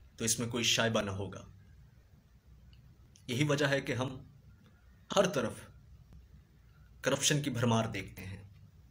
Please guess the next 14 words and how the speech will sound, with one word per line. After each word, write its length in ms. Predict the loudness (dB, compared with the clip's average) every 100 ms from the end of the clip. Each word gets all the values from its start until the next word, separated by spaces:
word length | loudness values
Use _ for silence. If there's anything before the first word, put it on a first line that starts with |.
| -20 -20 -20 -20 -20 -20 -20 -20 -20 -20 -20 _
चोर 220 | 0 2 4
बाजारी 440 | 4 4 4 4
को 180 | 0 -4 -6 -10 -20 -20 -20 -20 -20 -20 -20 -20 _ -20 -20 -20 -18
दहकते 600 | -4 4 6 4 2 2 2 -2 -6
अंगारों 480 | -2 4 6 8 6
के 120 | 2
मिसल 340 | 0 0 -4 -12 -18 -20 -20 -20 -20 _ -20 -20 -20 -20 -20 -20 -20 -20 -20 -20 -20 -20 -6
हम 120 | 0
अपनी 260 | 0 0 0
नज़रों 280 | 0 2 2
से 140 | 2
भी 100 | 0
देखते 320 | -2 -4 -4 -8
हैं, 180 | -8